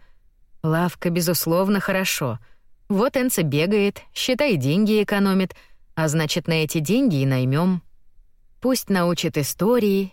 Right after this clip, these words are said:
географии, чистописанию, арифметике. Да чему надо, тому и научит.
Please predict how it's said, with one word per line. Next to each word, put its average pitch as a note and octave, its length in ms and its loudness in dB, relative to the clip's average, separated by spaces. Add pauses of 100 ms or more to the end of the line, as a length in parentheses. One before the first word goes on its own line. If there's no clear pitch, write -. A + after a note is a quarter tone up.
географии, E3+ 920 0 (140)
чистописанию, E3+ 1040 0
арифметике. D#3 880 -2 (600)
Да C4 100 2
чему C#4+ 320 2
надо, D4 320 0
тому C4+ 300 2
и C#4 100 4
научит. D#3 640 -2